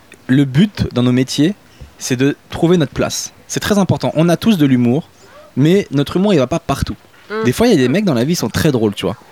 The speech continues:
Speaker 1: Ils montent sur scène, ça fonctionne pas. Alors,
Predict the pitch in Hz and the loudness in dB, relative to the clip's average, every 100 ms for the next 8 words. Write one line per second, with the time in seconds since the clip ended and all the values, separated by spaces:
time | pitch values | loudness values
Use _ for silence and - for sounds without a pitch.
0 | - - 131 185 240 196 - 147 165 180 | -10 -2 2 2 2 -2 0 0 0 -6
1 | _ _ _ - 135 131 127 113 95 - | _ _ _ -6 -4 -2 -2 -2 -2 -6
2 | - - - - - - - _ _ - | -12 -20 -20 -20 -20 -20 -20 _ _ -4
3 | 117 107 | 0 0